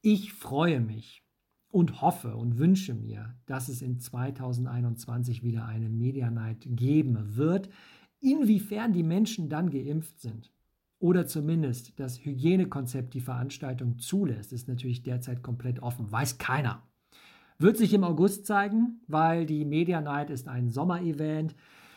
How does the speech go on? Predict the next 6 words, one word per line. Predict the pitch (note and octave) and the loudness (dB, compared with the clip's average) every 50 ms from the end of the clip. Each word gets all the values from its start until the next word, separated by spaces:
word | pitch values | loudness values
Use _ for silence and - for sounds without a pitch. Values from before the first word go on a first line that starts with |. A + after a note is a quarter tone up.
| - _ _ | -20 _ _
Ähm, | - D3 C3 C3 C3 C3 C3 B2+ B2+ B2 A#2+ - - - | -6 -4 -2 -2 -2 -2 0 2 2 2 0 -2 -4 -6
aber | C#3 B2+ B2+ | -2 0 0
das | B2 C#3+ B2 - D#3 | 0 0 -2 -2 -4
ist | - - | -4 -4
definitiv | D3+ C#3 C3+ - B2+ A#2+ A#2 - - - B2 A#2+ A#2+ - | -2 -2 0 2 2 2 2 2 -2 -2 -2 -2 -2 -2
ein | - B2+ A#2+ A2+ A2+ A2+ A#2 B2 B2+ B2+ | -4 -4 -2 -2 -2 -4 -4 -6 -8 -10